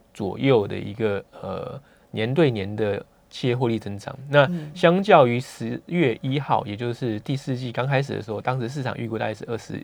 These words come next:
Speaker 1: 一点多，
Speaker 2: 嗯。
Speaker 1: 也就是说在过去这三个月其实还是有相当提升，这反映的是第四季的一个经济基本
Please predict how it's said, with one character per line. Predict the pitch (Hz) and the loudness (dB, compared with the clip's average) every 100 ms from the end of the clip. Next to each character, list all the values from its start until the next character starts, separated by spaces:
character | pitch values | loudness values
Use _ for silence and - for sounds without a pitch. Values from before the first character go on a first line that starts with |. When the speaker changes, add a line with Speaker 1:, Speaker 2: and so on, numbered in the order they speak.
| - | -8
Speaker 1:
一 | 113 120 - - - 170 | -6 -6 -8 -14 -8 -4
点 | 90 - | -4 -4
多， | 110 98 | -6 -4
Speaker 2:
嗯。 | |
Speaker 1:
也 | 104 | -2
就 | 123 151 | 2 4
是 | |
说 | 151 139 | 4 2
在 | 151 139 - - _ | 4 2 0 -20 _
过 | 160 147 | -2 0
去 | 147 135 | -2 0
这 | 147 117 110 | 2 2 2
三 | - 127 | -2 0
个 | |
月 | 127 113 104 | 2 0 -2
其 | 110 | -4
实 | 113 | -4
还 | 110 | -2
是 | 120 | -2
有 | 113 | -4
相 | - 110 | -4 -4
当 | 98 | -6
提 | 107 | -8
升， | 101 - | -10 -6
这 | 120 | -6
反 | 135 95 117 | -4 -2 -2
映 | 135 | -2
的 | 104 | -4
是 | - 113 - - _ | -6 -8 -8 -18 _
第 | 156 135 | -4 -4
四 | - 127 | -2 -4
季 | 120 123 | -4 -6
的 | 98 95 | -6 -6
一 | 101 | -4
个 | 110 104 | -4 -2
经 | 120 | -4
济 | 120 | -6
基 | 117 | -6
本 | 107 | -6